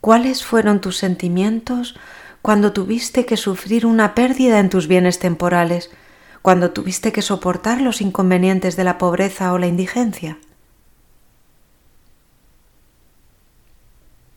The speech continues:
¿Puedes aceptar humildemente los talentos que te han sido otorgados, la condición social en la que vives, las situaciones de cierta explotación en el trabajo,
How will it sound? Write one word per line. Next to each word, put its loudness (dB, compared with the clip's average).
¿Puedes -2
aceptar 0
humildemente 0
los -6
talentos -4
que -6
te -2
han -2
sido -2
otorgados, -4
la 0
condición 2
social 2
en 2
la 0
que -6
vives, -4
las -2
situaciones -2
de 0
cierta -4
explotación -4
en 2
el 0
trabajo, -4